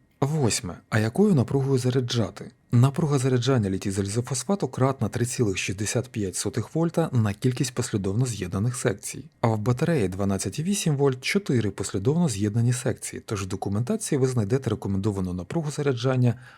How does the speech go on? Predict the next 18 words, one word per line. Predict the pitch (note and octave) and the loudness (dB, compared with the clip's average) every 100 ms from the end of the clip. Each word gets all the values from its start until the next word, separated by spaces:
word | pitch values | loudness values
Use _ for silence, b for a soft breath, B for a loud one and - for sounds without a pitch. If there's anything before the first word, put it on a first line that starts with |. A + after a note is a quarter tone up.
| B | B
від | A#2 A2 F3+ - | -4 0 0 -2
чотирнадцять | - B2 G#2+ G#2 F2+ - - | -4 -2 -2 0 -2 -4 -10
і | |
два | F2 G2+ C#3 | -6 -4 -4
до | A2 F2+ - | -6 -4 -4
чотирнадцять | - - - F#2 G#2+ B2 B2+ | -2 -6 -4 -4 -4 -4 -6
і | G2 | -4
шість | - G2+ - | -6 -8 -6
вольт. | A2 E2+ - _ - | -6 -6 -10 _ 2
Дев'яте. | A#2 D3+ D#3 C#3+ A2 E2+ G2 - _ _ | 2 2 -2 2 2 0 -10 -12 _ _
Але | B2 C3+ D3+ | 2 4 2
напруга | D3 B2+ D3 B2+ | 0 0 0 2
заряджання | B2 B2+ A#2 G#2 G#2 B2+ B2 G#2+ | 2 4 2 0 0 2 4 4
не | G2+ A2 A#2+ | 2 4 2
дорівнює | G2+ F#2+ A#2 A2 G2 | 2 0 0 2 2
напрузі | F#2+ F2+ A2 B2+ C3 | 0 0 0 2 2
зарядженого | A2+ G2+ F#2 F2+ G2+ G#2 | 0 0 -2 -2 0 0
акумулятора. | A2 C3+ C3+ C#3+ - - - | 0 0 2 2 0 -6 -10